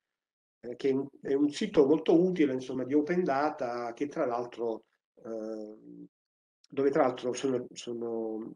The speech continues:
inseriti, eh, i dati relativi a tutti i progetti finanziati, diciamo, dalla, dalle, dalle cosiddette risorse aggiuntive, sia comunitarie sia, sia nazionali. Ed è un, insomma, un riferimento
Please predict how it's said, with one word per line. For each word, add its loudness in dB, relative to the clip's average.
inseriti, 2
eh, -6
i 8
dati 2
relativi -2
a -2
tutti -4
i 2
progetti -2
finanziati, 6
diciamo, -8
dalla, -8
dalle, 0
dalle 0
cosiddette 2
risorse 4
aggiuntive, -4
sia 4
comunitarie -2
sia, -8
sia -2
nazionali. -14
Ed -2
è 8
un, 0
insomma, -6
un -6
riferimento 2